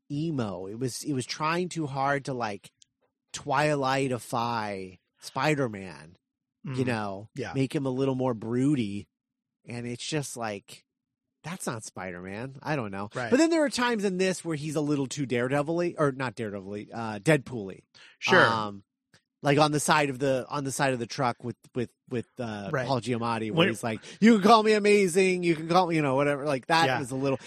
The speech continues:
Speaker 1: and, like, the knocking, you know, like, ding, ding, ding. It's,
Speaker 2: Yeah.
Speaker 1: like, very Deadpool-y.
Speaker 2: Hey, when he's, when he could have very easily just punched Paul Giamatti in the face and maybe saved that person's life in that car.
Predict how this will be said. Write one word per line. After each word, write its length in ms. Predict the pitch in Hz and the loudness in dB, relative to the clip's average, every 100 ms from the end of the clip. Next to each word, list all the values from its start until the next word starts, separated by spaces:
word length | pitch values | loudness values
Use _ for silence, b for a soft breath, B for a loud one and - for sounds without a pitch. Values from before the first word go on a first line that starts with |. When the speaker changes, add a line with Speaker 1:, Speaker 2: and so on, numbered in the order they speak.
| B | B
Speaker 1:
and, 80 | 160 | 2
like, 140 | 170 | 4
the 100 | 147 | 4
knocking, 760 | 151 147 147 156 170 151 151 147 165 | 4 6 6 6 2 2 0 -6 0
you 120 | 156 | 4
know, 160 | 147 | 6
like, 180 | 143 131 - - | 4 0 -4 -2
ding, 140 | 151 | -2
ding, 200 | 143 151 | 0 -2
ding. 260 | 143 160 147 | 0 -2 0
It's, 120 | 151 | 2
Speaker 2:
Yeah. 180 | 160 180 | 4 4
Speaker 1:
like, 80 | 135 | 4
very 320 | 151 143 127 | 2 4 0
Deadpool-y. 580 | 117 123 - 113 98 95 B B | 0 -2 -2 -6 -6 -10 B B
Speaker 2:
Hey, 160 | 180 147 | 2 4
when 140 | 143 | 4
he's, 160 | 147 147 | 2 2
when 100 | 151 | 2
he 80 | 160 | 4
could 140 | 190 | 6
have 80 | 175 | 8
very 320 | 170 165 160 | 8 6 6
easily 560 | 156 135 139 135 123 120 - | 4 2 0 -2 -2 -4 -2
just 320 | 147 123 - | -2 -2 -6
punched 500 | 143 139 127 - - | -2 -2 -2 -8 -2
Paul 200 | 139 131 | 2 2
Giamatti 440 | 127 127 123 120 | 2 2 2 2
in 80 | 117 | -2
the 80 | 117 | -6
face 400 | - 120 113 - | -6 -6 -6 -8
and 220 | 127 123 | -8 0
maybe 180 | 165 170 | 2 2
saved 300 | 143 156 147 | 4 4 4
that 100 | 139 | 2
person's 340 | 143 127 135 | 2 2 0
life 240 | 131 135 - | 2 0 0
in 60 | |
that 160 | 117 113 | -4 -2
car. 380 | 127 120 110 | 2 2 0